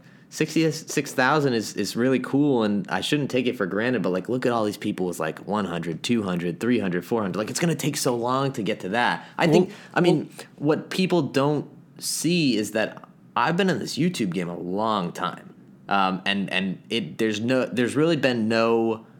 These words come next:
Speaker 1: uh, blast off moment for me yet. Maybe it's to come with this E thirty-six or E forty-six. I don't know, but, uh, it's just kind of been a, a slow burn. But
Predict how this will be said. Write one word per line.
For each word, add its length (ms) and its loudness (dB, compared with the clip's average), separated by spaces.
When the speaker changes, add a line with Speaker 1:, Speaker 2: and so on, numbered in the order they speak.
Speaker 1:
uh, 480 0
blast 480 0
off 240 -2
moment 320 -2
for 180 -2
me 100 -2
yet. 300 -2
Maybe 240 4
it's 160 -4
to 80 0
come 300 2
with 140 2
this 220 0
E 140 2
thirty-six 420 0
or 120 4
E 120 2
forty-six. 560 0
I 80 6
don't 120 2
know, 180 4
but, 320 2
uh, 200 0
it's 160 0
just 180 -2
kind 140 2
of 80 2
been 120 4
a, 200 0
a 80 0
slow 360 2
burn. 440 2
But 160 2